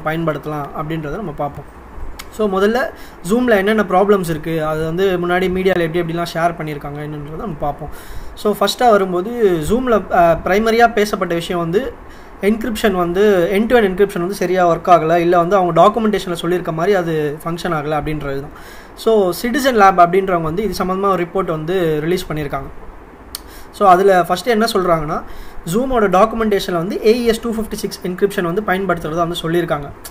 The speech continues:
But இவங்க கண்டுபிடிச்சது என்னன்னா, அவங்க வந்து ஏ இ எஸ் ஒன் டுவெண்ட்டி எயிட் கீ தான் வந்து pass பண்றாங்க, இ சி பி அப்படின்ற ஒரு mode தான் வந்து அது function ஆயிட்டு இருக்கு அப்படின்னு சொல்றாங்க. So, இந்த இ சி பி மோட்ல என்ன பிரச்சனை அப்படின்னா, encryption நீங்க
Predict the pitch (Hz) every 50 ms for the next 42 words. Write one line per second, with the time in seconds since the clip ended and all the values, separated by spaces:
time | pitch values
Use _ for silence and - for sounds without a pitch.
0 | - - - 202 220 214 - 202 202 226 247 247 240 226 214 202 190 175 160 160
1 | 180 196 214 - 240 233 214 214 185 170 160 156 156 151 160 185 214 214 - -
2 | - - - - - 196 190 190 214 202 208 214 214 247 233 226 220 202 190 196
3 | 214 214 240 226 214 214 196 190 - - 208 214 208 214 202 190 185 190 202 196
4 | 185 175 180 - - 175 165 160 156 147 147 170 233 311 - 381 214 240 247 -
5 | 247 233 208 208 220 220 185 175 175 196 202 196 185 175 165 170 170 175 180 165
6 | 175 185 175 160 160 165 190 220 208 175 165 160 160 156 151 151 170 170 175 -
7 | 190 180 165 156 143 151 143 160 160 147 151 156 160 - 160 147 143 151 143 139
8 | - - - - - - - - - - - 254 254 254 247 233 226 247 285 -
9 | - 262 220 233 220 214 220 226 226 208 190 196 214 208 208 185 175 - 180 175
10 | 170 160 151 156 151 156 170 175 180 190 - 185 208 214 262 269 214 - 240 214
11 | 202 180 165